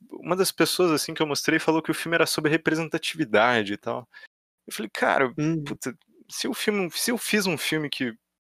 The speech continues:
Speaker 1: que depois de tudo, a pessoa senta, assiste o filme, e o filme é sobre representatividade,
Speaker 2: <laughs>
Speaker 1: caraca, véi, que,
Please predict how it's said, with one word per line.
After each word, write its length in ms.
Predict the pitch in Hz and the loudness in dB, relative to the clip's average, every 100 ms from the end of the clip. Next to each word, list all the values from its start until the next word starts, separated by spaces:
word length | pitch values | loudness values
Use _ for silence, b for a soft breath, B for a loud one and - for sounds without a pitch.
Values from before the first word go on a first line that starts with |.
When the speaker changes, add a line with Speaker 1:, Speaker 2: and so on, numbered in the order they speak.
| _ _ - | _ _ -6
Speaker 1:
que 140 | - | -4
depois 340 | 143 143 - 180 | 0 2 6 6
de 80 | |
tudo, 640 | 190 - 170 160 117 113 117 B B _ - | 6 4 6 6 6 0 -4 B B _ -8
a 80 | |
pessoa 240 | - 139 165 | -4 2 2
senta, 380 | - 160 170 143 | 4 2 2 0
assiste 280 | - 185 | -2 -2
o 40 | - | -2
filme, 300 | - 165 151 | -2 -2 0
e 40 | |
o 40 | 135 | -2
filme 220 | - 160 | 0 0
é 20 | |
sobre 380 | 156 160 143 143 | 2 0 4 2
representatividade, 1300 | 120 - 180 170 175 156 156 135 110 143 175 107 110 B | 2 2 2 2 0 -2 -2 -4 -2 -2 -4 -6 -12 B
Speaker 2:
<laughs> 380 | - - 135 - _ - | 4 4 4 -12 _ -6
Speaker 1:
caraca, 500 | - - 185 - 117 | 0 2 2 2 -2
véi, 220 | 113 110 | 0 -4
que, 280 | - 214 | -6 -6